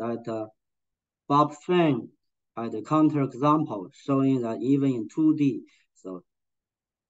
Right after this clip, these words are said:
that is, you cannot, you cannot go better than that. Uh, yeah, I already mentioned Bob Finn.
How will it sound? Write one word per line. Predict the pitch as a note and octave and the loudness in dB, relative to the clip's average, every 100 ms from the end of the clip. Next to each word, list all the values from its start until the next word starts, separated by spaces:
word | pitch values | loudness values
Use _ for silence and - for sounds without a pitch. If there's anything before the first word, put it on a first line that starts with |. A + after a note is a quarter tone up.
| _ _ _ _ _ | _ _ _ _ _
that | G#2+ A#2 - A2 | -6 -6 -6 -6
is, | G2 F#2 _ _ _ _ | -8 -8 _ _ _ _
you | G#2+ | -8
cannot, | G#2+ G#2 A#2+ B2 - _ _ _ | -4 -4 -2 -4 -12 _ _ _
you | - | -8
cannot | - A2+ A#2+ B2 A#2+ | -6 -4 -2 -4 -4
go | A2+ A#2 | -2 -2
better | - A#2+ A#2+ A2+ | -2 -4 -4 -6
than | G2+ F#2 | -6 -4
that. | G2 G2 - _ _ _ _ _ _ _ _ _ _ _ _ _ _ _ - | -4 -6 -10 _ _ _ _ _ _ _ _ _ _ _ _ _ _ _ 0
Uh, | C3+ C3 C3+ | 4 4 4
yeah, | C3 B2 - | 2 0 -8
I | F#2+ | -8
already | F#2+ G#2 | -4 -2
mentioned | A2 A2 A2 - F#2+ F2+ | -2 -2 -4 -4 -6 -4
Bob | G2 G2 | -6 -6
Finn. | - A2 F#2+ | -6 -6 -6